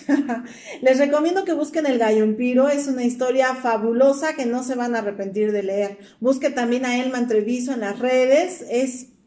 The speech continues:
un súper escritorazo que les va a caer genial y sus obras les van a gustar mucho. Y yo sé que con Marcelo los voy a convencer, porque Marcelo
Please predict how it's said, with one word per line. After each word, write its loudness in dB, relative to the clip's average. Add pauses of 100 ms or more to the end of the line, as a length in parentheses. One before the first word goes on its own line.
(100)
un 6
súper 0
escritorazo -2 (220)
que 4
les 0
va 0
a -6
caer 0
genial -4
y -8
sus -18
obras -8
les -12
van -10
a -10
gustar -12
mucho. -8 (440)
Y -6
yo -2
sé -10
que -8
con -6
Marcelo -6
los -6
voy -2
a -4
convencer, -14 (440)
porque 2
Marcelo 0